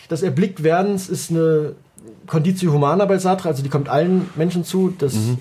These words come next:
Speaker 1: ist jetzt nicht, dass man, äh, als Objekt von einem, äh, von einem, von irgendeinem Dirty Mann,
Speaker 2: Sauschwein.
Speaker 1: genau,
Speaker 2: Ja.
Speaker 1: äh, gemacht wird.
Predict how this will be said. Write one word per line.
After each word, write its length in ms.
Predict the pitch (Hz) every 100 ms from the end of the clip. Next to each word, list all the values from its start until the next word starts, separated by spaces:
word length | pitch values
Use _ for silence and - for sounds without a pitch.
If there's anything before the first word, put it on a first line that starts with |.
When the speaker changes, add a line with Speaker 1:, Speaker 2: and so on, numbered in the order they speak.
| 139
Speaker 1:
ist 80 | 143
jetzt 160 | 139
nicht, 180 | 165 160
dass 80 | 143
man, 320 | 143 143 139
äh, 40 | 135
als 480 | 127 117 131 - - - - _ _
Objekt 400 | 139 127 151 156
von 160 | 143 143
einem, 380 | 135 135 127 120
äh, 300 | 131 127 120 113
von 200 | - 131
einem, 400 | 131 127 123 117 - - - -
von 160 | 135 135
irgendeinem 540 | 135 131 127 120 - -
Dirty 160 | 131 131
Mann, 160 | 95
Speaker 2:
Sauschwein. 380 | 139 98 95 95 -
Speaker 1:
genau, 400 | 135 131 92 - -
Speaker 2:
Ja. 60 | 127 127
Speaker 1:
äh, 40 | 120
gemacht 300 | 131 131 135
wird. 180 | 156